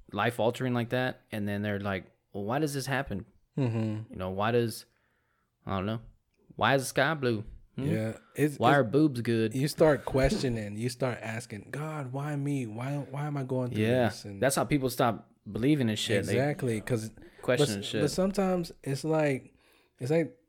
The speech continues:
Speaker 2: they, we said, we, in church, we, uh, they, they, the pastor said, "You ask God, 'Why am I going through this? Why, why are you doing this to me?'" But at the same time,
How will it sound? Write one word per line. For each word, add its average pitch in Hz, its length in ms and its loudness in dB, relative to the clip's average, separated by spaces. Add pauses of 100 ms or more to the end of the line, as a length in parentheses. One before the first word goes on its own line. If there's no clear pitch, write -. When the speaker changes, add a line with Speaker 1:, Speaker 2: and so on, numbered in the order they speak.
(180)
Speaker 2:
they, 131 300 0
we 127 160 0
said, 117 280 -4
we, 120 180 -6 (100)
in 113 140 -4
church, 127 380 -2
we, 113 400 -8 (500)
uh, 107 320 -8
they, 107 400 -10
they, 110 380 -8 (180)
the 107 80 -16
pastor 117 320 -4
said, 110 340 -6 (300)
"You 120 260 -6
ask 131 360 -8
God, 120 460 -6 (420)
'Why 120 260 -6
am 120 120 -6
I 117 60 -6
going 120 260 -2
through 107 100 -10
this? 98 180 -10
Why, 117 340 -4
why 117 160 -8
are 120 40 -4
you 113 160 -2
doing 123 260 0
this 113 140 -6
to - 120 -12
me?'" 101 260 -8 (460)
But 117 200 -2
at 120 140 -4
the 147 60 -8
same 127 300 -4
time, 131 540 -4